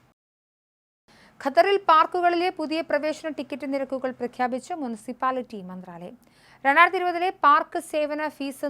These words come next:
നിർണയം സംബന്ധിച്ച വ്യവസ്ഥകളിൽ ഭേദഗതി വരുത്തിയാണ് പുതിയ ടിക്കറ്റ് നിരക്കുകൾ പ്രഖ്യാപിച്ചത്. അൽഖോർ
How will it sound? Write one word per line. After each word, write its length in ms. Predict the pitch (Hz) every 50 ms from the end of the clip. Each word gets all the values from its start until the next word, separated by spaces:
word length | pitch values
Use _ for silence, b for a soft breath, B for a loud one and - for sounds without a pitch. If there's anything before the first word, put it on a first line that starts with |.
| 269 262
നിർണയം 360 | 262 254 262 262 269 269 262 247 -
സംബന്ധിച്ച 400 | 240 233 240 240 247 247 - 277 254
വ്യവസ്ഥകളിൽ 540 | 240 233 233 - - 269 240 240 226 185 160 170 b b b b b b _ _ 247
ഭേദഗതി 420 | 262 285 311 311 370 392 381 381 339
വരുത്തിയാണ് 440 | 311 285 247 - 277 269 247 247 277 285 - 262
പുതിയ 220 | 254 226 285 302 294 294 -
ടിക്കറ്റ് 420 | 254 - - 277 - - 240 185 - _ - - 226
നിരക്കുകൾ 380 | 233 240 233 - 226 202 190 175 190 -
പ്രഖ്യാപിച്ചത്. 500 | 190 190 - 185 180 190 - 190 165 - _ _ b b b b b b b b b
അൽഖോർ 480 | 247 254 302 359 349 - - 370 392